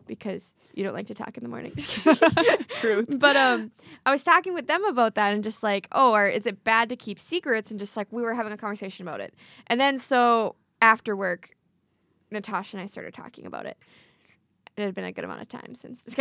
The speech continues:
Speaker 1: kidding.
Speaker 2: <laughs>
Speaker 1: I'm kidding. I'm kidding. That's
Speaker 2: The
Speaker 1: not
Speaker 2: caffeine
Speaker 1: Natasha
Speaker 2: had
Speaker 1: at all.
Speaker 2: kicked in. I was
Speaker 1: Right,
Speaker 2: ready
Speaker 1: right,
Speaker 2: for
Speaker 1: right.
Speaker 2: conversation.
Speaker 1: Um, and yeah, and then we were just kinda talking about it while choosing a topic, and so we're like, "We could talk about this." Um,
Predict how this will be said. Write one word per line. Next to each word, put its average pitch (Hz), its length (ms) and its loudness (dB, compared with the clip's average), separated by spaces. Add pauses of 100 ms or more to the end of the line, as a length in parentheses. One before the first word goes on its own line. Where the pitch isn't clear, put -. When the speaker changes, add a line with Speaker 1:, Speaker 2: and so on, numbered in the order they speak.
(100)
Speaker 1:
kidding. 381 320 10
Speaker 2:
<laughs> 392 160 12
Speaker 1:
I'm 359 400 8
kidding. 247 220 4
I'm 233 120 2
kidding. 190 220 -2
That's 196 180 -2
Speaker 2:
The 226 100 -6
Speaker 1:
not 175 100 6
Speaker 2:
caffeine 247 340 8
Speaker 1:
Natasha 240 40 6
Speaker 2:
had 233 100 6
Speaker 1:
at - 0 -
all. - 60 -2
Speaker 2:
kicked 220 220 2
in. 202 200 4
I 262 140 12
was - 140 6
Speaker 1:
Right, - 40 2
Speaker 2:
ready 220 200 6
Speaker 1:
right, 214 80 2
Speaker 2:
for 226 60 2
Speaker 1:
right. 214 60 6
Speaker 2:
conversation. 202 680 0
Speaker 1:
Um, 269 600 6 (260)
and 294 140 4
yeah, 370 180 6
and 233 100 4
then 233 200 0
we 254 100 -2
were 254 120 -2
just 269 160 -6
kinda 247 180 -4
talking 233 420 -4
about 220 240 -2
it 214 240 -4
while 196 720 -4 (240)
choosing 208 260 -8
a 190 60 -6
topic, 254 480 -6
and 247 120 -4
so 240 140 -6
we're 226 60 -2
like, 220 140 -6 (100)
"We 202 100 -8
could 240 160 -8
talk 226 180 -6
about 226 200 -6
this." 440 360 -6 (440)
Um, 214 420 2